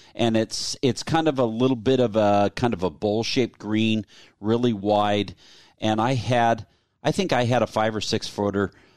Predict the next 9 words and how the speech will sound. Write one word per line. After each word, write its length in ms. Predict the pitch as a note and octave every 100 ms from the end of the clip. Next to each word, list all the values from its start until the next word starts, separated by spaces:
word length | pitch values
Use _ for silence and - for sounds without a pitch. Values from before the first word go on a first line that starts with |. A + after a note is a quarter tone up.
| _ -
um, 320 | F#2+ F2+ F2
for 180 | - F#2
par, 480 | - F#2+ F#2+ G#2 G#2 _ _ _ _ _ _
and 180 | A2+ G#2+
I 60 | G2+
got 160 | C#3
over 260 | F#3 D#3+ C#3+
the 100 | G#2
putt, 400 | - G#2+ G#2